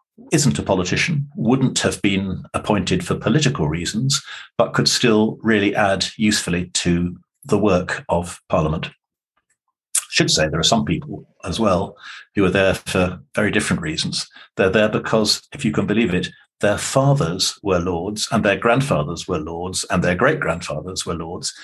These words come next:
These are what we call the hereditary peers. They are only there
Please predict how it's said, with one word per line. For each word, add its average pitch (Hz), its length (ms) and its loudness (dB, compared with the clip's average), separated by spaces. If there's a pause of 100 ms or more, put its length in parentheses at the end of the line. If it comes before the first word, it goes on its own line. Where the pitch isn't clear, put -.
(320)
These 143 260 4
are 110 100 2
what 95 180 0
we 104 80 -2
call 107 220 2
the 104 140 2
hereditary 95 1080 0
peers. 110 600 -2 (560)
They 110 120 4
are 107 280 2
only 147 440 4
there 107 540 2